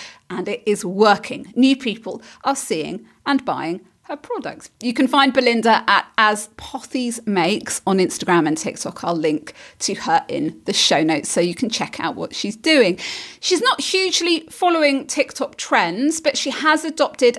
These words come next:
a TikTok video making style, if you like. It's just heavily sprinkled with her own way of doing things. So should Belinda jump on the odd trend? Yes, totally. It'll get her seen by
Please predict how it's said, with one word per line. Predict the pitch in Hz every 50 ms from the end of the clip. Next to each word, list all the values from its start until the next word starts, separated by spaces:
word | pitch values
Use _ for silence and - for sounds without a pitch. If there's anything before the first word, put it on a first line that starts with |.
| 233
a | - 220 233 226 226 226 226 - - - - _ _ -
TikTok | - - 262 330 311 302 - - - _ - - - 285 285 277 - -
video | - 285 240 226 240 285 269 277 262 269 262
making | 247 254 240 240 240 - 247 240
style, | 226 - - - - 247 226 226 226 226 233 254 269 311 349 359 - - - - - - -
if | 311 - -
you | 285 277
like. | 254 226 233 240 247 -
It's | 294 - -
just | - 302 - 294
heavily | 277 - - - 330 320 247 269 240 220 202 185 170 165 - - - - _
sprinkled | - - - - 269 226 202 - - 190 160
with | 180 208 208 -
her | 262 254 - -
own | 226 214 202 202
way | 185 180 175
of | 170 175
doing | - 269 254 226 196 190
things. | - - 165 151 139 139 147 - -
So | - 277 254
should | 269 - - 381 285 -
Belinda | - 294 285 294 294 269 233 233
jump | 208 220 - - 247 220 196 196 185 - _ -
on | 202 202 190 190
the | 202 - - -
odd | 156 165 170 - - - -
trend? | - - 427 381 240 175 160 220 - -
Yes, | 381 466 571 - - - - - - - _ -
totally. | - - - 440 440 330 294 - - 180 151 147
It'll | - 214 240 233
get | 254 240 - 208
her | 233
seen | 233 - - 247 233 233 226
by | 226 233 214 214 208